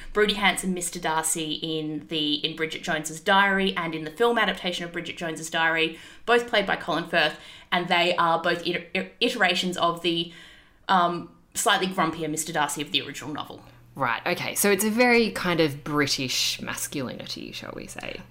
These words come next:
Speaker 1: It is. It's kind of a model of British left liberal masculine rectitude and, and, as I said,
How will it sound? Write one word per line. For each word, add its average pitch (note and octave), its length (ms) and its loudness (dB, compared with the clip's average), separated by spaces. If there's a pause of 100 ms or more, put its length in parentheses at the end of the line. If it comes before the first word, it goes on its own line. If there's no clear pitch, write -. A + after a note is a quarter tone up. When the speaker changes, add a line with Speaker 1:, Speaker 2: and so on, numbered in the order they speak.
(400)
Speaker 1:
It E4+ 100 -4
is. C#4+ 280 0
It's - 100 -6
kind F#4+ 220 -2
of F#4+ 80 -4
a E4+ 60 4
model A3 720 2
of E3+ 480 -2
British F#3+ 460 0
left F#3 400 0
liberal E3+ 640 2
masculine D#3+ 760 -2
rectitude D#3+ 600 -4
and, E3 240 -8
and, D#3+ 100 -12
as D#3 140 -2
I D#3 60 -4
said, D3 260 -4